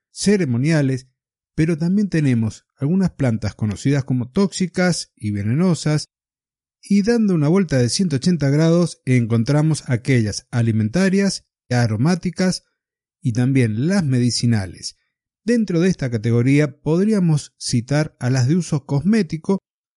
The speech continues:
aquellas que van a tener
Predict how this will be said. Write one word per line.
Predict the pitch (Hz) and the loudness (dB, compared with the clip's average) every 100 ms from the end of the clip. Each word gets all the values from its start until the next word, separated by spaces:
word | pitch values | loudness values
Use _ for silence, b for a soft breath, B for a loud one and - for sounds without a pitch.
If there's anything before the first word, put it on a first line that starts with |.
| _ - | _ -8
aquellas | 107 135 139 147 147 - _ _ _ - | -4 0 0 0 -2 -6 _ _ _ -4
que | 117 | -2
van | 127 151 | 0 0
a | 151 | -2
tener | 120 120 156 127 107 _ | -2 -2 0 0 -4 _